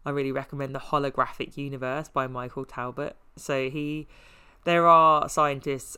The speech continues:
out there that have kind of pursued the hypothesis that we are living in a hologram, um, which I find, like, quite a cool idea. So if you like that kind of thing, this is a cool book.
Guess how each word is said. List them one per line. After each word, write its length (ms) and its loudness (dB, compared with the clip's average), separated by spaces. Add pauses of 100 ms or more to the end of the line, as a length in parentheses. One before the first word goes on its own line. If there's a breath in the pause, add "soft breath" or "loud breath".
out 220 2
there 280 -2
that 200 -4
have 140 -6
kind 140 -6
of 80 -10
pursued 440 -10
the 60 -10
hypothesis 1080 -10
that 340 -2
we 100 -6
are 100 -6
living 260 -10
in 100 -14
a 60 -12
hologram, 640 -6 (800 loud breath)
um, 460 -8 (180)
which 200 -8
I 140 2
find, 340 -8
like, 180 -10
quite 180 -8
a 40 -8
cool 320 -6
idea. 560 -10
So 200 -4
if 240 -4
you 60 -4
like 440 0 (140)
that 180 -10
kind 220 -6
of 80 -16
thing, 480 -10 (100)
this 180 -10
is 120 -12
a 40 -12
cool 220 -8
book. 440 -12